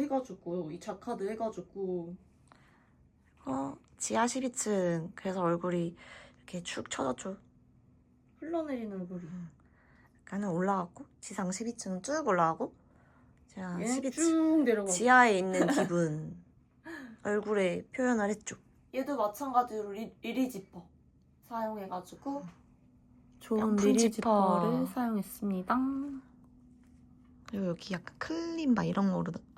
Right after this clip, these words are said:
Speaker 2: 더 찝으려고 했는데 그건 추후에 한번 찝어보고.
Speaker 1: 이것도 마찬가지로 블루하고 똑같이 이것도 카라 좀 내리고
Speaker 2: 음, 카라 좀 이제 앞쪽으로 이렇게
Speaker 1: 어,
Speaker 2: 하고
Speaker 1: 내리고
Speaker 2: 지퍼 안 보이게.
Speaker 1: 지퍼 안 보이게 이것도.
Speaker 2: 음.
Speaker 1: 어, 근데 지퍼 안 보이는 거 진짜 궁금하다.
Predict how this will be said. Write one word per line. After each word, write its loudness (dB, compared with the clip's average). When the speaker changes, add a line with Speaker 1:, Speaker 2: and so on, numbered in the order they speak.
Speaker 2:
더 -4
찝으려고 2
했는데 6
그건 -2
추후에 0
한번 2
찝어보고. 2
Speaker 1:
이것도 -2
마찬가지로 -4
블루하고 0
똑같이 -4
이것도 -8
카라 0
좀 -4
내리고 0
Speaker 2:
음, 4
카라 4
좀 2
이제 6
앞쪽으로 6
이렇게 0
Speaker 1:
어, -2
Speaker 2:
하고 4
Speaker 1:
내리고 -4
Speaker 2:
지퍼 8
안 12
보이게. 8
Speaker 1:
지퍼 8
안 4
보이게 -2
이것도. -4
Speaker 2:
음. 0
Speaker 1:
어, -4
근데 0
지퍼 -2
안 4
보이는 2
거 0
진짜 -6
궁금하다. -2